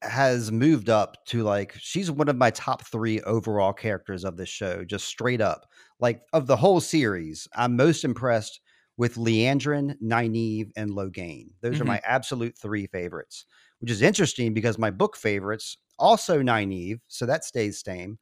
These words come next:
Speaker 1: but Perrin and Mat are my other two book favorites. And, uh, you know, I, it's not like I dislike the guys, but they're not near my favorites at this point. Um, so I'd like to see that change, but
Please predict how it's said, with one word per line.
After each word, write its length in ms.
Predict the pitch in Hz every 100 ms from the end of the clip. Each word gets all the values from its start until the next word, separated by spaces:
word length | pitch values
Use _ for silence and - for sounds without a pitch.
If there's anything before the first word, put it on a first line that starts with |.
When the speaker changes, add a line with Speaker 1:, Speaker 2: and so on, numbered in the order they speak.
| _ _ _ _ -
Speaker 1:
but 220 | 143 143
Perrin 420 | - 135 185 202 185
and 220 | 160 135
Mat 360 | 139 165 80 -
are 100 | 131
my 160 | 123 120
other 240 | 139 151
two 240 | 143 143 135
book 240 | 117 170
favorites. 680 | - 92 82 80 - - - _ _ _ _
And, 360 | 120 120 120 117 - _ _ _ _ -
uh, 60 | - -
you 140 | 180 220
know, 320 | 113 131 185
I, 140 | 110 - - 87
it's 220 | - -
not 140 | 147
like 100 | 120
I 60 | 113
dislike 560 | 90 120 - 110 196 170
the 80 |
guys, 420 | 98 92 85 107 101
but 200 | 123 117
they're 160 | 120
not 460 | 107 113 135 165 - 127
near 420 | 123 139 135 131
my 260 | 131 135
favorites 500 | 135 214 190 95 -
at 120 | 98 101
this 140 | 90
point. 360 | - 90 78 - _ _ _ _ -
Um, 480 | 107 104 101 101 _ -
so 160 | 151
I'd 80 | 160
like 140 | 233 240
to 80 |
see 180 | 135 123
that 200 | 107 104
change, 440 | - 98 107 151 151
but 220 | 117 110